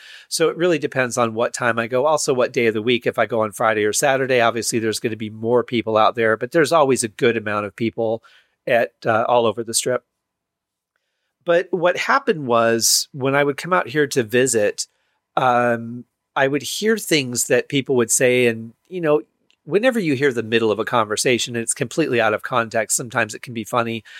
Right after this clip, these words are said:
uh, sometimes it can just be senseless. But I would hear something that was kind of funny or would strike me as funny, and then I would post it on Facebook or Twitter, and people kind of went nuts for it.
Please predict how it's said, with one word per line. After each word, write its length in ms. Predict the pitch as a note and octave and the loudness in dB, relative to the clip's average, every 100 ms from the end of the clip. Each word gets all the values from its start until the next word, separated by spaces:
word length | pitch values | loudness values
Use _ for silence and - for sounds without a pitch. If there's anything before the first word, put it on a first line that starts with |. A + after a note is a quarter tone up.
| - - | -20 -16
uh, 280 | - A#2+ A2 | -4 0 0
sometimes 420 | G#2+ A#2 A2+ G#2+ | -2 -4 -2 -4
it 60 | A#2 | -4
can 120 | A2+ | -6
just 180 | G#2+ - | -6 -6
be 80 | A#2+ | -4
senseless. 680 | - B2 A2 B2 A#2 - - _ _ _ _ | -2 -2 -2 0 0 0 -4 _ _ _ _
But 320 | E3 C3 C3 _ - | 0 0 0 _ -4
I 320 | D3 C3+ C#3 | 0 2 2
would 160 | C3+ C#3+ | 0 -2
hear 220 | A#2 G#3+ | 0 0
something 280 | G#3+ F3 D3 | 2 0 0
that 100 | B2 | -2
was 120 | - | -2
kind 180 | - C#3 | 0 0
of 80 | A#2 | 0
funny 320 | C3+ B2 B2 | -2 -2 0
or 140 | B2+ | 0
would 140 | A#2+ A#2+ | 0 0
strike 280 | - C3 - | 0 0 0
me 120 | B2 | -4
as 140 | B2 | -2
funny, 360 | - A#2 A#2 - | -2 -2 -2 -4
and 120 | B2 | -4
then 100 | C#3+ | 0
I 80 | C#3 | 2
would 140 | C3 | 0
post 300 | - B2+ - | 0 -2 -2
it 60 | B2 | -2
on 160 | A2+ | -2
Facebook 480 | G#2 A#2 G#2+ B2 A2+ | 0 -2 -2 -2 -2
or 60 | A#2+ | -2
Twitter, 360 | - B2+ A#2 A2 - - _ | 0 2 2 0 -8 -20 _
and 160 | - F3 | -2 -2
people 260 | - G#3+ A#3 | -4 -4 -4
kind 200 | A#3 G#3 | -2 0
of 60 | |
went 160 | G3 D#3 | -2 0
nuts 240 | F#3+ - | -2 -2
for 220 | - A2+ | -6 -2
it. 140 | C3+ | -2